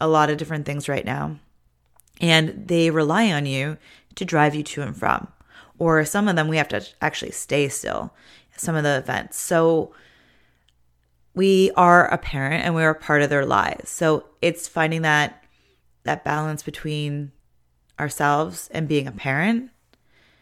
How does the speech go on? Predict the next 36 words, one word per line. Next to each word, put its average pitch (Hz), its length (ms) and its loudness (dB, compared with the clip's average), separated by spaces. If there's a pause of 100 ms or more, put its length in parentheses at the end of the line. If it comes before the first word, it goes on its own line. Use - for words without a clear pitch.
(160)
And 170 80 -4
now 165 140 6
if 165 80 -2
your 170 100 -4
kids 185 220 -2
are 185 80 -2
older, 160 320 4
it's 156 120 -2
a 165 40 -2
little 151 240 0
different. 170 500 0 (580)
And, 170 720 0 (360)
you 165 100 -6
know, 143 400 -4 (220)
it's - 240 -10
more 156 400 -2 (760)
balancing 156 520 -2
you 151 180 -2
and 147 100 -2
then 139 160 -2
time 143 300 -4
with 139 140 -6
them - 180 -4
and 175 100 -8
things 190 280 -8
like 196 160 -6
that. - 320 -6
But 175 280 0 (1080)
it's 190 180 -2
saying 185 460 4
yes 156 360 0
to - 80 -6
more 147 180 -4
things 143 600 -10
you 156 140 -6
love. - 560 -8